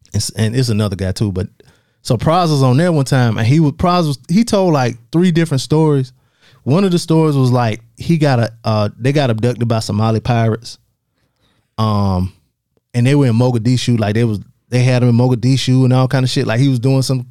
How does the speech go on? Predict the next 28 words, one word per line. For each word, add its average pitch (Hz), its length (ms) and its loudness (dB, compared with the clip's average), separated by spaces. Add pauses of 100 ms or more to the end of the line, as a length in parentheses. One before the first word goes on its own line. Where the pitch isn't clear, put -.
type 135 240 -4
of 110 80 -4 (160)
supposed 135 200 -2
to 123 40 -6
be 135 100 0
humanitarian 131 680 0
work, 127 240 0
and 113 80 -2
they 120 100 0
got 131 180 -2
they 131 180 -2 (200)
boat 117 440 -4
took, 139 360 -2
and 110 180 -4 (260)
he 143 120 0
was 143 140 2
a 98 60 -4 (320)
fugitive, 139 500 0
I 147 60 -2
mean, 135 160 2
a, 113 80 0
um, 107 380 -2
captive 151 420 -2
and 143 80 0
all 143 140 0
kind 139 180 -2
of 131 60 -2
shit. 147 300 0